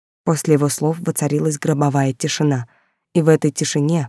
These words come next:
палач подошел ко мне и снял наручники. Толпа ахнула. Теперь я не могла отвести взгляд уже от незнакомца. Высокий, спортивный, красивый, темноволосый, с правильными чертами, скуластого лица и синими глазами. Это что же,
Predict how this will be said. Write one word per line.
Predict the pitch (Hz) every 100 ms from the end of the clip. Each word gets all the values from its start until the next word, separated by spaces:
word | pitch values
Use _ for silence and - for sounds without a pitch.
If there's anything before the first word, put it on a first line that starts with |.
| _ -
палач | 143 160 180
подошел | - 156 151 - 143
ко | 147
мне | 131 139 -
и | 147
снял | 156 143
наручники. | 139 139 123 - - - - _ _ _ _ _
Толпа | 165 151 - 151 -
ахнула. | 156 131 - 131 131 120 _ _ _ _ _
Теперь | - 175 165 160
я | 156
не |
могла | 151 147 151
отвести | 147 151 - 143
взгляд | 139 151 143 -
уже | 156 156
от | 151
незнакомца. | 160 160 170 - 123 - - _ _ _ _
Высокий, | 165 165 151 135 - 139
спортивный, | - 160 - - 131 139 139
красивый, | - 156 - 165 165 147
темноволосый, | - 147 143 143 151 165 170
с | -
правильными | 196 196 170 147 143
чертами, | - - - 165 160 139 _ _
скуластого | - - 165 160 160 - 151
лица | 143 - - 160 -
и | 165
синими | - 165 160 165
глазами. | 160 170 190 190 151 - _ _ _ -
Это | 175 165
что | - 170 147
же, | 135